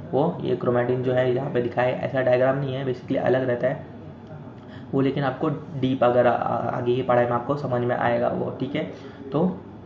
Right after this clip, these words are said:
जो chromatin fibers है जो वो thin होते हैं और thread-like structure, thread-like मतलब, अ,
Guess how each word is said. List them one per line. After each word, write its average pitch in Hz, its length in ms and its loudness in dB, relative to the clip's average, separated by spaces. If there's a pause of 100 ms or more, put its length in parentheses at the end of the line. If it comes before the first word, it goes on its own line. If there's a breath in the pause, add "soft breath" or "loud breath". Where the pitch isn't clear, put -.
(640)
जो 135 100 0
chromatin 127 500 2
fibers 123 460 4
है 123 300 4
जो 127 420 2
वो 135 140 0
thin 131 300 -4
होते 123 240 0
हैं 135 80 0
और - 80 4
thread-like - 600 4
structure, - 280 0
thread-like 127 560 2
मतलब, 127 360 2
अ, 131 280 4